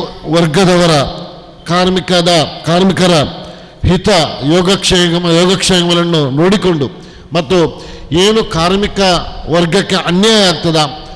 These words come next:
ಆ ಸಂದರ್ಭದಲ್ಲಿ ಎಲ್ಲಿ ಅವರು ಧುಮುಕಿಕೊಂಡು ಅವರ ಬಗ್ಗೆ ಅವರ ಪರವಾಗಿ, ಆ, ಸ್ವರವನ್ನು ಎತ್ತಬೇಕು ಮತ್ತು ಅವರ ಕಷ್ಟಕ್ಕೆ ತಾವೆಲ್ಲರೂ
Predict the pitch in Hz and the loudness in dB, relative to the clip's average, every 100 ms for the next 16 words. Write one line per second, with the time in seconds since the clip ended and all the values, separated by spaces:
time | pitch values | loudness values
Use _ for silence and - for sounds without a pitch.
0 | - - - 135 175 190 196 190 180 185 | -18 -18 -6 -2 0 2 2 2 2 2
1 | 180 160 127 - - - 147 185 208 180 | 2 2 -2 -8 -18 -6 0 2 2 2
2 | 175 170 156 214 196 196 190 180 165 143 | 2 2 2 0 0 -2 -2 0 -2 0
3 | 156 180 175 180 175 165 180 165 147 - | 0 0 0 0 0 0 2 2 0 -2
4 | - 185 196 190 170 151 - - - - | -2 0 0 0 -2 -2 -6 -12 -16 -14
5 | - 127 156 147 139 135 - 180 202 202 | -6 -2 2 2 2 0 0 2 2 0
6 | 196 165 165 196 190 208 175 196 202 170 | -2 -2 -2 -2 -2 -2 -4 -4 -2 -2
7 | 135 - - - 151 180 170 208 - 226 | -4 -18 -20 -6 -2 0 0 -2 0 -2
8 | 202 185 139 - - - 165 185 202 208 | 0 0 -2 -6 -16 -4 0 2 2 2